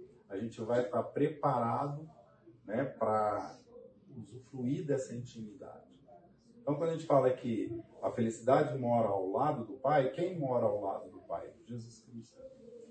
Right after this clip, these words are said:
Tá? Então, essa consciência que a gente tá, tá trabalhando aqui. Quando eu, eu, eu,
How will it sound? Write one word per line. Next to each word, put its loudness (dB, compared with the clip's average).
Tá? -4
Então, -4
essa 2
consciência -6
que -6
a -2
gente -12
tá, -2
tá -4
trabalhando -6
aqui. -14
Quando 2
eu, 0
eu, 4
eu, 0